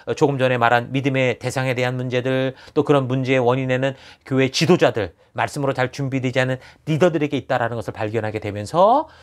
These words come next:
정확히 기록 장소가 뭐 빌립보 지역인지는 모르지만 이 어쨌든 마케도니아 지방 어디에서 디모데에게, 에베소에 있는 디모데에게 이런 혼란 속에서 우리의 믿음의 대상인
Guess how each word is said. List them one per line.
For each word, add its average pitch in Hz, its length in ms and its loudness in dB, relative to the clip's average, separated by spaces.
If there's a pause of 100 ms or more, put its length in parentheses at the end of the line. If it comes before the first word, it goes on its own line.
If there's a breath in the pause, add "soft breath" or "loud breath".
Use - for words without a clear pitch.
(300 loud breath)
정확히 - 400 0
기록 165 240 0
장소가 151 340 -2
뭐 143 160 -2
빌립보 135 800 -2
지역인지는 127 500 0
모르지만 135 680 0
이 120 120 -10
어쨌든 - 360 -10
마케도니아 113 880 -2
지방 113 440 -2
어디에서 156 720 4 (340 loud breath)
디모데에게, 147 720 4 (220)
에베소에 120 400 -2
있는 107 140 -10
디모데에게 107 840 -4 (340 loud breath)
이런 113 180 -4
혼란 151 260 2
속에서 113 360 -2
우리의 123 300 0
믿음의 143 320 2
대상인 160 400 -2